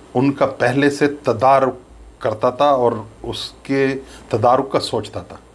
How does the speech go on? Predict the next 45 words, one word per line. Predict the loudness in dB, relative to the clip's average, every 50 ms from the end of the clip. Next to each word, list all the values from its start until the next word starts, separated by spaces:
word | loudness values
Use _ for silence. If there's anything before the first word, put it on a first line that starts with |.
| -20 -20 -20 -20 -20 -20 -20 -20 -20 -20 -20 -20 -8 -2 0
अगरचे | 2 2 2 2 0 -2 -2
मैं | 0 0
सब | 0 0 -2 -2 -2 0
में | -2 0
जूनियर | 0 0 2 2 2 2 2 0 -2 -4
था | -4
और | -2 -2 -2
साठ | -2 -2 0 2 2 2 0
साठ | 0 0 0 0 0
साल | 0 0 0 0
के | 0 -2 0
लोग | 0 0 2 2
वहाँ | 2 2 2
मौजूद | 2 0 0 -2 -2 -4 -4 -6 -8 -12
थे, | -12 -12 -16 -20 -20 -20 -20 -20 -6 -2
मगर | 2 2 4 4
आहिस्ता | 4 4 4 2 0 0 2 2
आहिस्ता | 2 0 0 0 0 0 0 -2 -8 -20 -20 -12 -6 -2
वो | 0
लोग | 2 2 2 4
मेरी | 4 4 4 4 4
बातों | 2 2 2 2 0 0
को | 0 0
अहमियत | 0 0 0 0 -2 -2
देने | 0 -2 -2 -2 0 -2
लगे | -2 -4 -4 -6 -10
थे। | -10 -14 -16 -16 -18 -20 -20 -20 -20 -20 -20 -20 -20 -20 -20 -20 -20 -20 -10 -4 0
अगर | 2 2 2 2
कभी | 2 0 0 0 0
कोई | 2 2 4 4
मसला | 4 2 2 0 0 0
पेश | 2 0 0 0 2
आता | 0 0 0 0 -2 -2 -4 -8 -6 -2
तो | 0
मैं | 2 2 2 0 -2
टूल्स | -2 2 4 4 4 4 2 -4 -4 0
लेकर | 2 2 2 2 2 0 0 0 -2 -8 -12 -16 -10
हर | -2 0 2 2 2
उस | 0 -2 -4 -4 -4 -2 -2
शख्स | -2 -2 -2 -4 -6
के | -8 -4
साथ | 0 0 0 0 0 0
जाकर | 0 0 0 0 -2
मसला | -2 -4 -2 0 0 0
हरने-, | 2 2 0 0 -2